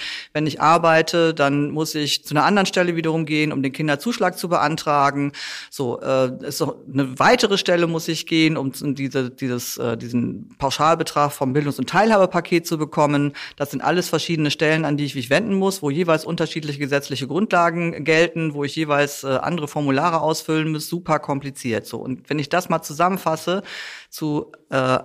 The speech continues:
zu einer Leistung und einem Gesetz, äh, was auch automatisiert dann bei den Bürgerinnen und Bürgern ankommt, ist das ein Riesenschritt. Und wenn ich das in einem Gesetz drin habe, dann ist es wirklich nicht mehr so schwer,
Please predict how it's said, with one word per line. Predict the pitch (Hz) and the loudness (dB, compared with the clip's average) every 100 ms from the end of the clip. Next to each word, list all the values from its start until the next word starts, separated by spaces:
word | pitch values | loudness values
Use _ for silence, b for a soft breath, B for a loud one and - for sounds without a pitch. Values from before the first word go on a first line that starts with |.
| - | -6
zu | - 131 127 | -8 -6 -2
einer | - 185 196 | 2 4 4
Leistung | 170 156 170 - 180 202 214 | 6 4 2 -2 0 0 -2
und | - 143 | -4 -4
einem | - 156 185 | 2 2 2
Gesetz, | 165 147 151 - - - - | 0 0 0 0 -8 -10 -6
äh, | |
was | 143 135 131 139 - - | -2 0 0 0 -2 -4
auch | 139 - | -4 0
automatisiert | 156 165 156 165 151 156 156 - | 0 0 -2 -2 -4 -2 -2 0
dann | 147 143 147 | 0 0 2
bei | 139 | 0
den | 139 139 | 0 -2
Bürgerinnen | 147 143 127 | -2 -2 0
und | 127 | 0
Bürgern | 135 131 | 0 -2
ankommt, | - 165 156 156 | -2 -2 -2 -2
ist | 147 - | -4 -4
das | 135 | -4
ein | 135 | -4
Riesenschritt. | 135 127 131 - 110 | -6 -4 -4 -4 -8
Und | - 123 | -8 -2
wenn | 170 | 0
ich | 180 | 0
das | 170 | -4
in | 165 | 0
einem | 175 208 | 2 2
Gesetz | 190 185 | 2 -2
drin | - 214 196 | -2 -2 0
habe, | 147 143 175 190 B B B | 0 0 -2 -4 B B B
dann | 151 | -6
ist | 151 165 | -4 -4
es | 143 | 0
wirklich | 175 214 180 | 2 2 -2
nicht | 180 202 - | -2 -2 0
mehr | 180 | 0
so | 175 175 | 0 -4
schwer, | - 143 127 147 | -2 0 2 0